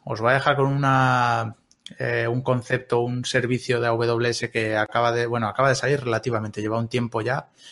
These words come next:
y yo estoy absolutamente enamorado, que son las, eh, Cloud Front Functions. Para los que estén interesados en optimizar dinero, eh, son, eh, extremadamente baratas y extremadamente eficaces. Así que, em, chequearlo, buscarlo en,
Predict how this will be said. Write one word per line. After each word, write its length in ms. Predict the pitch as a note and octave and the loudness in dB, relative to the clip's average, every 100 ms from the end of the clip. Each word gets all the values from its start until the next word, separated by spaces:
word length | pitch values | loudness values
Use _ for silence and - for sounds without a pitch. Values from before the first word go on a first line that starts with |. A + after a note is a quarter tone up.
| - _ _ | -20 _ _
y 260 | - A2+ A2 | -2 0 2
yo 120 | A#2 | 0
estoy 220 | A#2 C3 | 0 -2
absolutamente 580 | A#2 A#2+ A2+ A#2 A#2 A#2+ | 0 -2 -2 -2 -2 -4
enamorado, 440 | A2+ A2 A#2 C#3 | -4 0 0 0
que 80 | B2 | -2
son 200 | - A#2 | -2 0
las, 540 | A#2 A2+ A2+ A2+ - - B2+ | 2 2 2 0 -6 -8 -4
eh, 220 | A2+ G#2+ | -4 -2
Cloud 160 | B2 A#2+ | -2 -2
Front 300 | - B2 A#2 | 0 -2 -2
Functions. 640 | - C3 C3 C#3 F3 - _ _ - - - - | 0 0 0 -2 -2 -8 _ _ -20 -20 -18 -2
Para 220 | A#2+ A2+ | 0 2
los 140 | A2+ | 2
que 80 | A2+ | -2
estén 800 | A2 B2 B2 B2 A#2+ A#2 A2+ - - | -2 2 4 2 0 -2 -4 -8 -10
interesados 540 | A#2+ B2+ A#2+ B2 A#2+ | -2 0 2 0 0
en 100 | B2 | 0
optimizar 560 | A#2 A2+ A#2+ A2+ B2+ A#2 | -2 -2 -4 0 2 2
dinero, 640 | A2+ A#2 B2+ D#3 F3 - _ | 2 0 0 0 0 -8 _
eh, 640 | C3 A2+ A2 G#2+ G#2 G2+ - | -2 0 2 2 2 -2 -4
son, 440 | - A#2+ C3 - - | -2 0 -2 -6 -8
eh, 400 | B2 A#2 A2+ A2+ | -4 -2 -2 -2
extremadamente 800 | A#2 - A#2+ A2+ A#2+ B2 B2+ A#2+ A#2 | -4 -4 -2 2 2 2 0 0 0
baratas 680 | A2+ C3 C3+ D#3+ D#3+ - - | 2 0 0 -2 -2 -10 -8
y 80 | |
extremadamente 600 | A2+ - A2+ A#2 B2 A#2 | -8 -6 -4 -2 -4 -6
eficaces. 520 | B2+ A2 A#2 A2 A2 G2 | -6 -4 -4 -4 -10 -12
Así 220 | G#2 A2 | -14 -8
que, 240 | A#2+ A2+ - - | -6 -6 -12 -12
em, 140 | A2+ G#2+ - | -10 -10 -6
chequearlo, 500 | A2+ A2 A2 C3+ C3+ | -6 -2 0 0 0
buscarlo 420 | A2+ A2 A#2 A2 | -2 -6 -4 -2
en, 280 | A2 G#2 | -4 -6